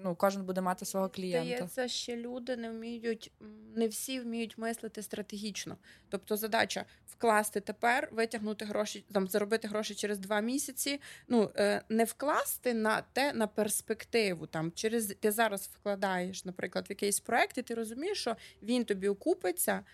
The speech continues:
Speaker 2: там, через рік, два, три, п'ять, але він окупиться набагато масштабніше. В нас люди звикли: "Я сьогодні вкладу, завтра з-, витягну, вкладу, витягну". А оця робота з колегами — це таке створення якоїсь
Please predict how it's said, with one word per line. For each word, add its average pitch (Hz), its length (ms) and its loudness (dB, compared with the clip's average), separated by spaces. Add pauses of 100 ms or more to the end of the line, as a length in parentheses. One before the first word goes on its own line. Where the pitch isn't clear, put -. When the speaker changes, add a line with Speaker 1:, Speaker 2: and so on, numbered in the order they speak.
(140)
Speaker 2:
там, 175 200 0
через 240 320 0
рік, 208 340 -2
два, 190 380 2
три, 208 300 0
п'ять, 180 520 2
але 175 160 2
він 220 180 -2
окупиться 220 480 -4
набагато 208 460 -2
масштабніше. 185 640 -2
В 196 40 -8
нас 311 240 -4
люди 247 200 -2
звикли: 233 380 0 (240)
"Я 233 160 4
сьогодні 226 440 -2
вкладу, 233 440 0
завтра 254 400 -2
з-, - 160 -8
витягну, 202 480 0
вкладу, 214 420 -2
витягну". 185 520 -2 (380)
А 208 180 4
оця 208 360 0
робота 240 440 0
з - 100 -4
колегами — 240 640 0
це - 160 -6
таке 214 280 -4
створення 220 640 2
якоїсь 202 500 -2